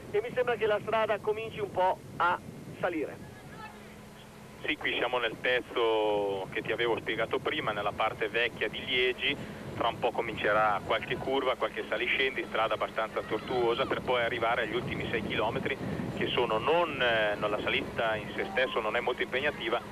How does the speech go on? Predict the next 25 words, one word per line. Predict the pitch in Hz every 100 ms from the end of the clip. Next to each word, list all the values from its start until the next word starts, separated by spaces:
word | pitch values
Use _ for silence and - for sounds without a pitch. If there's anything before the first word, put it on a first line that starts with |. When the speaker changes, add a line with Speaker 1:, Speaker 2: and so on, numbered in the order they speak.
| - -
Speaker 2:
però | 113 120
l'abbiamo | 98 104 107
detto | 95 98 104
precedentemente, | 104 104 107 107 123 107 104 104
dopo | 104 110
duecentosessanta | 107 104 - 139 123 110 104 113 107 -
chilometri, | 117 113 107 107 104 107 - - -
qualsiasi, | 110 104 - 143 123 - 120 113 110 104 101 92 - 98 -
eh, | 101 98
qualsiasi | 120 104 120 107 110 107 104 101 98 95 95
cavalcavia, | - 101 104 110 127 127
qualsiasi | 107 123 107 113 98 - -
difficoltà, | 113 - 170 139 - 131 127
Speaker 1:
Asperità | - 175 175 170 165
di | 165 160
sella, | 185 175
Speaker 2:
ecco, | -
Speaker 1:
una | 160
Speaker 2:
div-, | 165
Speaker 1:
montagna, | 160 160 151 151 151 131
eh, | 135
Speaker 2:
diventa, | 131 135
Speaker 1:
durissima. | 156 151 120 117 110 107
Speaker 2:
diventa | 113 113 - 107 101 98
impressionante. | 101 - 104 92 87 - -